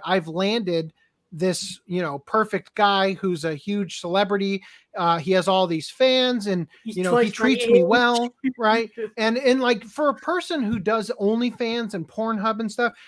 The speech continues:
Speaker 1: she probably, I mean, again, her name is Farrah Fatherless. She has terrible issues. Just look at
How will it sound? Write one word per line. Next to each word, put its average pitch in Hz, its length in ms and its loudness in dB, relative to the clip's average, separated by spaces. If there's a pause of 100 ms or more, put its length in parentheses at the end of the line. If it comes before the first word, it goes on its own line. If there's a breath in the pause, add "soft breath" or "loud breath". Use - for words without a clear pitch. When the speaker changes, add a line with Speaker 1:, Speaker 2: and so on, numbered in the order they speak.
Speaker 1:
she 311 240 2
probably, 294 440 0
I 220 100 0
mean, 233 200 -6
again, 208 300 -2 (140)
her 320 180 0
name 339 260 2
is 320 180 0 (220)
Farrah 294 460 2 (480)
Fatherless. 190 720 -2 (180 soft breath)
She - 180 0
has 311 200 0 (160)
terrible 285 840 0
issues. 175 480 -4
Just 175 180 -14
look 165 160 -10
at 139 80 -12